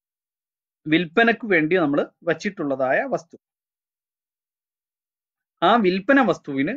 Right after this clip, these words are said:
സക്കാത്ത് ബാധകമാണ്. അതിന്റെ നമ്മൾ, ഏഹ്, പിന്നെ സക്കാത്ത് കണക്ക് കൂട്ടുന്ന സമയത്ത് എത്രയാണോ അതിന്റെ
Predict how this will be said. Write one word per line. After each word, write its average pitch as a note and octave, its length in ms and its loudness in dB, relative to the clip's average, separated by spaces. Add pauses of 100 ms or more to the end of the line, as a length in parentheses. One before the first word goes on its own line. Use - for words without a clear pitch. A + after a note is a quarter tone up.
(140)
സക്കാത്ത് D3+ 500 0
ബാധകമാണ്. B2+ 560 -2
അതിന്റെ F3+ 320 2 (880)
നമ്മൾ, G3 420 4 (440)
ഏഹ്, D#3+ 400 6 (540)
പിന്നെ D3 340 -2 (160)
സക്കാത്ത് G3+ 580 0 (100)
കണക്ക് F#3 520 0
കൂട്ടുന്ന F3 600 -4 (580)
സമയത്ത് F3+ 540 2 (200)
എത്രയാണോ D#3+ 680 2 (120)
അതിന്റെ C#3+ 440 0